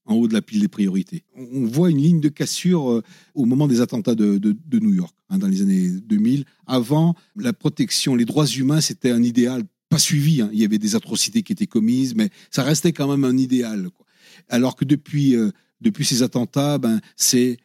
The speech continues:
la sécurité, c'est la lutte contre le terrorisme, c'est l'économique qui est passé au premier plan. Et sous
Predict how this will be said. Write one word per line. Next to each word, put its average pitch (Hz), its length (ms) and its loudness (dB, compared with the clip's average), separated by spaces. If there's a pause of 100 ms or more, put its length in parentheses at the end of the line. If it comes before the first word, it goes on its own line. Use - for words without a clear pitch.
la 135 100 0
sécurité, 127 840 0
c'est - 180 -2
la 110 80 2
lutte 139 220 0
contre - 180 -4
le 127 60 -4
terrorisme, 117 680 -2
c'est - 140 0
l'économique 123 680 0
qui - 80 -2
est 92 40 -2
passé - 260 -2
au 107 60 2
premier 120 340 2
plan. 120 300 -4 (380)
Et 120 80 0
sous 180 440 2